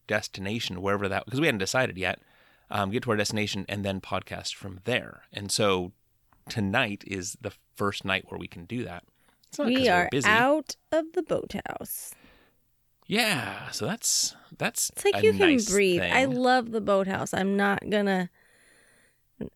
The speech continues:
Speaker 2: I'm not gonna say anything bad about it because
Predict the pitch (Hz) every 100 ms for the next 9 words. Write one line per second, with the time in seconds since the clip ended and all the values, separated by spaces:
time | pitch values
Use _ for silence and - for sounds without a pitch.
0 | - 214 214 214 - 202 - 202 214 247
1 | 226 196 170 180 175 180 180 - 175 202
2 | 190 - -